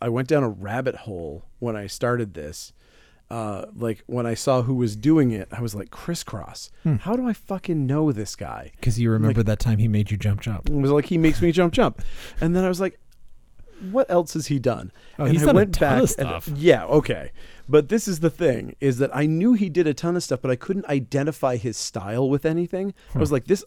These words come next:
Speaker 1: I don't recognize this style."
Speaker 2: No, his style on this is, but also there's
Speaker 1: But
Speaker 2: a reason
Speaker 1: that's
Speaker 2: why that is.
Speaker 1: The thing is that he's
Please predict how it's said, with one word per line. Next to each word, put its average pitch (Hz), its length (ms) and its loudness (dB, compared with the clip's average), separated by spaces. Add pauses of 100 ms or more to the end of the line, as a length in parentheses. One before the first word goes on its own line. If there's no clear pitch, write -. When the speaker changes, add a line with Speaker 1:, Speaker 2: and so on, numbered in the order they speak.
Speaker 1:
I 175 120 0
don't 202 260 4
recognize 110 760 -2
this 98 180 -10
style." - 340 -8
Speaker 2:
No, 110 160 4
his 131 240 4
style 127 580 2
on 110 220 0
this 123 240 2
is, 123 280 0
but 139 180 4
also 135 480 4
there's 110 180 4
Speaker 1:
But 104 80 -2
Speaker 2:
a - 40 2
reason 98 140 2
Speaker 1:
that's 87 40 -2
Speaker 2:
why 85 100 -2
that 78 160 -6
is. 73 280 -12
Speaker 1:
The 165 100 -4
thing 208 540 2 (260)
is 151 220 -4
that 156 200 -4
he's 170 540 -6